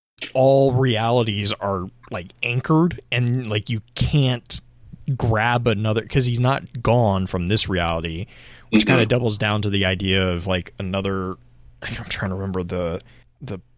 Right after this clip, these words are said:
Speaker 1: paradox, but it's like the paradox of you can't have the same, you can't basically exist in the same reality at the same time as another of yourself, because you would create a,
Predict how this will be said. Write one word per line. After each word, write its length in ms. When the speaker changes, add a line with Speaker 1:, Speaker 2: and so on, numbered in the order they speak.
Speaker 1:
paradox, 600
but 160
it's 140
like 160
the 60
paradox 500
of 100
you 80
can't 240
have 200
the 60
same, 520
you 80
can't 280
basically 340
exist 340
in 60
the 60
same 280
reality 360
at 80
the 60
same 240
time 300
as 140
another 420
of 180
yourself, 680
because 420
you 80
would 100
create 320
a, 220